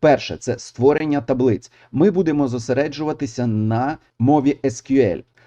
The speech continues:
оскільки керувати базами даних можна за допомогою різноманітних інтерфейсів, але використання мови S Q L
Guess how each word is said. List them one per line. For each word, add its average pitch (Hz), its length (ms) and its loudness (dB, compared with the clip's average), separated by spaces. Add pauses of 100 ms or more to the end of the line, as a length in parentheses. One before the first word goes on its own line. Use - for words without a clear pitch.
оскільки 156 400 0
керувати 143 680 0
базами 110 520 0
даних 139 540 0 (220)
можна 135 500 2
за 110 120 -2
допомогою 131 580 2
різноманітних 131 800 -2
інтерфейсів, 123 760 -4
але 120 220 0
використання 113 760 -2
мови 117 380 2
S - 260 -8
Q 135 220 2
L 143 80 -4